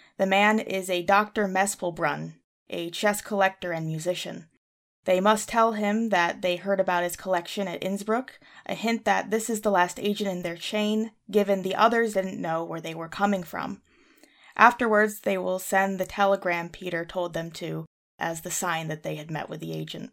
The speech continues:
The couple, while exploring Pertesau, head into a shop full of wood carvings where they admire a chess set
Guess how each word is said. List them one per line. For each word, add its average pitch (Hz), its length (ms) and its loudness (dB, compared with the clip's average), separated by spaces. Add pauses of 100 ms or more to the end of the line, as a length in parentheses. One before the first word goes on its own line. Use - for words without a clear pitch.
(460)
The 196 80 8
couple, 233 480 4
while 185 320 4
exploring 208 460 2
Pertesau, 185 680 2
head 185 260 0
into 196 300 -2
a 190 60 -2
shop 170 340 0
full 175 320 -2
of 170 140 -6
wood 220 180 2
carvings 185 720 -2
where 175 260 -2
they 175 160 2
admire 190 360 4
a 185 60 2
chess 208 300 -2
set 190 320 0